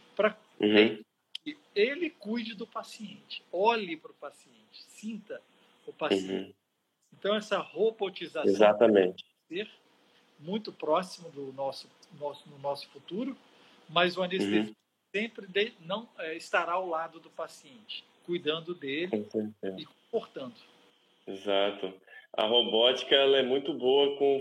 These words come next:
Speaker 2: fluxogramas, ela é muito boa com a inteligência artificial, com, com logaritmos e com, é, banco de dados, e ela é fantástica.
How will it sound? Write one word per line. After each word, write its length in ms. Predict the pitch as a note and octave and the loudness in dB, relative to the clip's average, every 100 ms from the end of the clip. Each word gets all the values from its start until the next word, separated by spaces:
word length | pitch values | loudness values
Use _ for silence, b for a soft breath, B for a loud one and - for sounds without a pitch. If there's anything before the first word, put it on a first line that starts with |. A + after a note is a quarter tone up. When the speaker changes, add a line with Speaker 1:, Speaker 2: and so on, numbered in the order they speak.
| C#3 | -2
Speaker 2:
fluxogramas, 1000 | C3+ - - C3+ A2 A2 B2+ C3+ A#2 A#2 | -6 -4 0 2 4 4 4 2 2 2
ela 180 | A2+ | 2
é 40 | A2+ | 2
muito 300 | A#2 C3 C3 | 0 -2 -4
boa 420 | A2 A#2 B2 B2 | 2 4 4 2
com 580 | B2 A#2+ A#2 A2+ G#2+ G2 | 0 2 4 4 2 0
a 60 | G2+ | 0
inteligência 560 | G#2+ A2 G#2 A2 A2 G#2+ | 0 -2 0 0 0 -4
artificial, 800 | - - G#2 - F#2+ A2+ B2+ A#2 | -6 -12 -12 -2 2 2 2 2
com, 340 | A2+ G#2+ G2+ | 2 2 0
com 440 | - A2+ G#2+ G#2 G2+ | -2 0 2 2 2
logaritmos 960 | A2 G#2 G2 B2 A#2+ A#2 A2+ G#2+ - _ B B B - | 0 0 0 -2 -2 -6 -6 -8 -10 _ B B B 0
e 280 | A#2 A#2 | 2 2
com, 840 | A#2 A#2+ A2+ A2+ A2+ A2 G#2+ G2+ - B B - A#2 | 2 2 4 4 4 4 2 -2 -6 B B -4 0
é, 520 | A2+ A2 A2 A2 G#2+ | 2 4 4 4 2
banco 260 | A2+ A#2 A#2 | 2 0 -2
de 120 | A2 | -4
dados, 640 | G#2 G#2+ A#2+ C3 C3+ - _ _ _ _ _ | 0 2 2 0 -4 -12 _ _ _ _ _
e 640 | A#2+ B2 A#2+ A#2+ A#2 A2+ A2 | 0 2 4 6 6 6 4
ela 200 | A2+ G#2+ | 4 2
é 100 | A2+ | 2
fantástica. 720 | C#3 D#3 B2+ A2+ A2 - G2+ | 0 0 0 0 -2 -6 -10